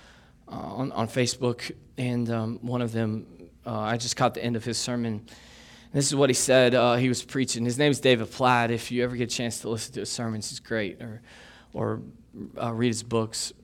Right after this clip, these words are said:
Um, they're even better. <clears throat> And, uh, he, he finished up the point that I got to listen to, 'cause, again, I was late and didn't listen to the whole thing. He said, um, "How desperate are you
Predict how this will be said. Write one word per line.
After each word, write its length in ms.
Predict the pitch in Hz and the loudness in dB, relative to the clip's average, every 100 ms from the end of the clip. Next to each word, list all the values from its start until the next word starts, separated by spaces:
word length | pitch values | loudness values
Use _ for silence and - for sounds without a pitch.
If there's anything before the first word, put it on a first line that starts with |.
| - | -10
Um, 220 | 117 113 | -6 -4
they're 160 | 110 117 | 0 0
even 120 | 101 - | -2 -8
better. 220 | 110 104 95 - - - - - - - | -8 -8 -10 -16 -20 -20 -20 -20 -20 -4
<clears throat> 180 | - 180 131 110 - | 0 2 0 -4 -6
And, 260 | 127 123 117 | -2 0 2
uh, 100 | 120 | 0
he, 260 | 135 95 | 0 -2
he 100 | 131 | -4
finished 420 | 135 180 190 - 160 | -6 -2 0 2 4
up 140 | 151 | 4
the 80 | 131 | 0
point 320 | - 156 139 | -4 -4 0
that 100 | 127 | 4
I 160 | 127 123 | 6 6
got 220 | 120 110 | 2 0
to 60 | 120 | -2
listen 220 | 110 - | -2 -4
to, 140 | 113 | -4
'cause, 200 | 101 110 | -4 -6
again, 180 | 107 107 | -4 -2
I 60 | 98 | -4
was 120 | 98 | -2
late 220 | 104 101 | -2 -2
and 140 | 101 | -6
didn't 180 | 107 92 | -6 -6
listen 180 | 120 - | -6 -8
to 40 | |
the 60 | 110 | -8
whole 100 | 117 | -10
thing. 240 | - 113 - - - - - - - - - | -10 -12 -12 -20 -20 -20 -20 -20 -20 -20 -6
He 100 | 160 | -2
said, 320 | - 214 190 | 4 8 8
um, 320 | 151 127 117 110 - - - - - - - - _ _ - _ _ _ _ _ - - _ - - - _ _ - - - - - - - | 8 4 0 -6 -18 -20 -20 -20 -20 -20 -20 -20 _ _ -20 _ _ _ _ _ -20 -20 _ -20 -20 -20 _ _ -20 -20 -20 -20 -20 -20 -12
"How 160 | - 226 | 4 6
desperate 640 | 160 151 151 147 - 135 | 6 4 6 4 2 0
are 180 | 127 120 | 2 2
you 460 | 120 113 113 110 | 2 2 0 0